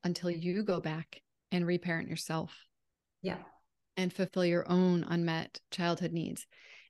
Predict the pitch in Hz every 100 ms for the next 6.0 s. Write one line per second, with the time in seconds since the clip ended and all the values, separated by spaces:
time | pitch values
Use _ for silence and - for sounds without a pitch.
0 | - 190 190 190 185 220 294 - - 262
1 | - - 190 185 - - - 160 180 185
2 | - 196 - 202 - - 202 208 - 220
3 | 214 175 170 175 - - - - _ _
4 | _ _ _ _ _ _ - 202 196 240
5 | 302 277 262 208 190 95 - - - -